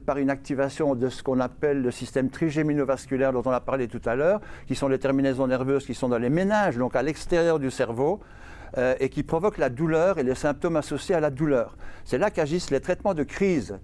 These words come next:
soit, euh, de façon temporaire, soit de façon prolongée, comme pour les anticorps monoclonaux contre le C G R P.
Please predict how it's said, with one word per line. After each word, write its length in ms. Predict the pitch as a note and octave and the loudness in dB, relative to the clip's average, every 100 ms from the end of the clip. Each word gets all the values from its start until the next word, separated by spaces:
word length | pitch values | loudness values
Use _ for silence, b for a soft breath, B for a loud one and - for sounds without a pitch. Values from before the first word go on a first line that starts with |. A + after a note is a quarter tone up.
| B B B | B B B
soit, 480 | - E3+ D#3 - - | -2 0 0 -6 -4
euh, 180 | A2+ A#2 | 0 0
de 120 | G#2+ B2+ | 0 -2
façon 280 | C3 C#3 | -2 -2
temporaire, 640 | B2 A#2+ A2+ C#3+ F3+ A3 G3 | 0 -2 -2 0 2 2 0
soit 180 | D3+ C#3 | 0 -2
de 120 | B2 | -2
façon 340 | C3+ - D3 | -4 0 -2
prolongée, 600 | - C#3+ C#3 B2+ D#3+ F3+ | 0 0 2 2 2 0
comme 160 | D#3+ C3 | 0 0
pour 100 | C#3 | 0
les 140 | B2+ | 0
anticorps 400 | C#3+ C3+ C#3 D#3 | 0 -2 -2 -2
monoclonaux 460 | C#3+ C#3 C3+ D3 D#3+ | 0 0 0 -2 -2
contre 180 | D3+ C3 | -2 -2
le 60 | B2+ | -2
C 160 | C3+ | -2
G 160 | A#2+ A2+ | -2 -4
R 80 | - | -6
P. 240 | G#2 | -8